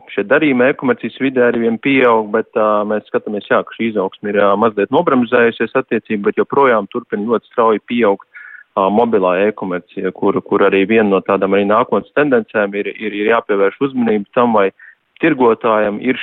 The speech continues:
šis, ā, e-veikals, kas ir pielāgots mobilai versijai vai aplikācijai, jo praktiski tāda, ā, mūsdienu standarta e-komercija jau pastāv vidē, ka es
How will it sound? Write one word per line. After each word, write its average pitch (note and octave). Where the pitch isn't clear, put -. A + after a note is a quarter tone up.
šis, G#2
ā, G2
e-veikals, A2
kas -
ir -
pielāgots F#2+
mobilai A2
versijai G#2+
vai G#2
aplikācijai, -
jo F#2+
praktiski -
tāda, G2
ā, -
mūsdienu A#2
standarta C3
e-komercija A#2+
jau G#2+
pastāv G#2+
vidē, C3+
ka -
es -